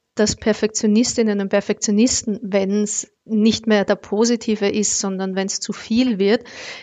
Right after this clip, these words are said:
eher seltener befördert werden. Woher kommt denn das? Welche Chancen vergibt man sich denn im Berufsleben, wenn man zu perfektionistisch ist?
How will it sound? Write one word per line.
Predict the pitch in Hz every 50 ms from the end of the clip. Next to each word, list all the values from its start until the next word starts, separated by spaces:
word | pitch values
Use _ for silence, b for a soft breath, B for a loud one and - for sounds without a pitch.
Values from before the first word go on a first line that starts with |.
| B B B _ -
eher | - 240 233 233 254 254 247 254 - -
seltener | - - - - - 220 202 214 214 - 254 226 208 190
befördert | 190 190 - - - 190 - - 190 190 - 185
werden. | 196 185 185 180 190 190 185
Woher | 202 208 233 233
kommt | 233 - - 220 214 240 240 -
denn | 226 220 196
das? | 185 180 - -
Welche | 202 196 - 220
Chancen | 214 - 208 202 214 - 233 220
vergibt | - 226 214 - 240 240 - -
man | 254 226
sich | 208 208 - -
denn | 214 196 190
im | 190 190
Berufsleben, | 196 196 185 196 190 - - - - 196 185 190 185 185
wenn | 190 190
man | 190 190 185
zu | - - - 196
perfektionistisch | - - - 196 - - 202 - - - 208 190 190 185 - - - 208 190 - 208
ist? | 196 - - - -